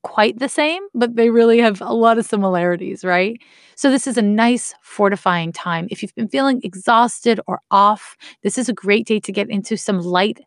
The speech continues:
physical activity. This is just a great time to engage your body, you know, to just really activate it. Maybe, maybe that's sexy for you. Maybe that's, you know, going to the gym. Maybe that's taking a walk.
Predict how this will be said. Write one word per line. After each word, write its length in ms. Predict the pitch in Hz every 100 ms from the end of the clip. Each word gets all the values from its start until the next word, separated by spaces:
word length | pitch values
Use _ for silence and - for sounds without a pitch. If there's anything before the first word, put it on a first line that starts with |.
| _
physical 400 | - 208 - 202 -
activity. 640 | 180 - - 190 240 302 - -
This 140 | 240
is 100 | 247
just 160 | 302 -
a 60 |
great 260 | - 214 220
time 300 | 214 214 220
to 240 | - 220 330
engage 640 | 190 175 - 208 208 196 -
your 500 | - 180 175 170 170 - -
body, 480 | 160 165 113 160 _
you 100 | 208
know, 220 | 190 185
to 140 | 190 202
just 200 | 214 -
really 240 | 220 214 _
activate 640 | 160 160 - 180 160 147 -
it. 380 | 165 147 - - _ _ _
Maybe, 540 | 202 214 262 285 277 -
maybe 320 | 220 240 254
that's 300 | 262 254 254
sexy 420 | - 254 240 - 254
for 140 | 247
you. 420 | 247 240 240 240 233
Maybe 240 | 220 233
that's, 320 | 220 226 -
you 100 | 247
know, 120 | 214
going 220 | 196 214 214
to 80 | 208
the 80 |
gym. 200 | 208 208
Maybe 160 | 202 190
that's 220 | 202 -
taking 320 | - 208 208
a 60 | 202
walk. 500 | 185 190 190 - -